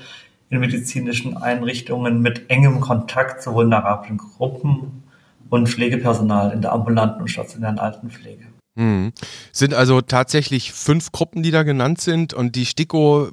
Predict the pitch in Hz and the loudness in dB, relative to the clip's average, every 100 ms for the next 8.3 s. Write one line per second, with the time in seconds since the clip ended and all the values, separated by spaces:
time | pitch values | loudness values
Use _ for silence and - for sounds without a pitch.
0 | - 101 113 - 147 - 139 - 123 - | -12 -12 -8 -2 0 0 0 0 -2 0
1 | - - 147 127 117 135 135 120 117 113 | -4 0 2 2 2 0 2 2 2 0
2 | 101 147 135 - 101 107 104 98 95 123 | 0 0 0 -2 0 2 2 2 2 2
3 | 113 117 117 - - 143 98 110 107 107 | 0 -2 -6 -4 -4 -2 0 0 0 -2
4 | 110 - - - - - 107 113 160 - | -4 -6 -14 -18 -18 -4 2 4 4 2
5 | - - 98 95 - 123 120 - - - | -4 -2 0 0 2 2 2 0 -6 -2
6 | 113 101 98 98 98 - 107 107 101 95 | 0 0 0 -2 -2 -4 -4 -2 0 0
7 | 98 98 101 104 107 110 117 123 117 - | -2 -4 -4 -2 -2 2 4 4 2 -6
8 | - - 113 | -18 -12 -2